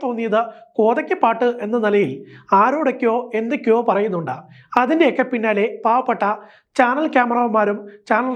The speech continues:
റിപ്പോർട്ടർമാരും മൈക്ക് കൊണ്ട് ഓടേണ്ടി വരുന്ന ഗതികേടാണ് ഇപ്പോഴുള്ളത് നിലമ്പൂരിൽ. നമുക്ക്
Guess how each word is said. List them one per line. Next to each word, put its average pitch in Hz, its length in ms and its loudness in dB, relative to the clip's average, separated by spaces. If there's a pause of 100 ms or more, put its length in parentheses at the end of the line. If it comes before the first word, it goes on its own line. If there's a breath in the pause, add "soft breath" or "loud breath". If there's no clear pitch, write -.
റിപ്പോർട്ടർമാരും 233 640 -2 (380 loud breath)
മൈക്ക് 254 300 0
കൊണ്ട് 262 180 0 (220)
ഓടേണ്ടി 285 380 0
വരുന്ന 226 280 -2
ഗതികേടാണ് 208 600 0 (420 loud breath)
ഇപ്പോഴുള്ളത് 196 600 0 (260)
നിലമ്പൂരിൽ. 175 500 0 (720 loud breath)
നമുക്ക് 302 280 2